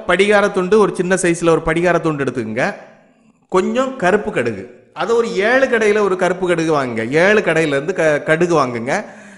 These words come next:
கடுகு வாங்கி அதெல்லாம் ஒண்ணா மிக்ஸ் பண்ணி கொஞ்சம் போல எடுத்துக்கங்க. அதுக்கு பிறகு ஒரு துரு பிடிச்ச ஆணி, உங்க இடத்துலயே இருக்கக்கூடிய துரு பிடிச்ச ஆணியா இருக்கணும்.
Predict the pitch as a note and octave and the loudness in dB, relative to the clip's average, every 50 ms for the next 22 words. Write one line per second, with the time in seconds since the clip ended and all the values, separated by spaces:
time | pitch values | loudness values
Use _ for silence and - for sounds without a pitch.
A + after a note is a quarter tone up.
0 | - - - F#3 G3 G#3 A3+ A#3 A3 F#3+ E3+ E3 F3 F#3 G#3 F#3+ F3+ F3+ F#3 G3 | -8 0 2 4 4 4 4 4 4 2 2 0 0 0 0 0 2 2 2 2
1 | F#3+ F3+ F3 F3+ F#3+ F#3+ F3+ E3+ E3 - - E3 E3+ E3 G#3 G3+ F#3 E3 E3+ F3 | 2 2 0 0 0 0 -2 -2 -6 -8 -8 -6 -6 -4 -4 -4 -4 -2 -2 0
2 | F3+ E3 E3 E3 E3+ D#3 C#3 C3 D3 B2+ A2+ A2 B2+ D#3 F#3+ F#3 - - - - | 0 2 2 2 2 2 0 -2 -6 -6 -4 -2 0 0 -2 -4 -8 -16 -20 -20
3 | - - _ _ - F#3 A3 B3 G#3+ G#3 F3 E3+ E3+ F#3+ G#3 G#3+ G#3 G#3 G#3+ - | -20 -20 _ _ -4 -4 -4 -4 -4 -4 -2 -2 -2 -2 -2 -2 -4 -6 -6 -6
4 | B3+ C4 C4+ A#3 A3 G#3 F3 D3 D#3 G3+ F#3+ E3+ D#3 D#3 D#3 D3 C#3+ - - D#3+ | -4 -4 -4 -4 -4 -4 -4 -4 -4 -4 -2 -2 -2 -2 -4 -6 -8 -8 -6 -4
5 | F3 G3 A3+ A3+ A#3+ A3+ G#3+ G3+ G3+ G3+ G#3 G3+ F#3+ F3 F3+ E3+ E3 E3 F#3 F#3 | -4 -2 0 2 4 4 4 2 2 0 0 0 0 -2 -4 -6 -4 -4 -4 -2
6 | F3+ E3+ E3 D#3 D3+ D3 C3+ D3+ C#3 C3 C3 C3+ C#3 C3+ A#2+ A2 - G#2+ - - | -2 -4 -4 -6 -6 -6 -4 -4 -2 -2 -2 -4 -4 -4 -4 -6 -8 -10 -12 -14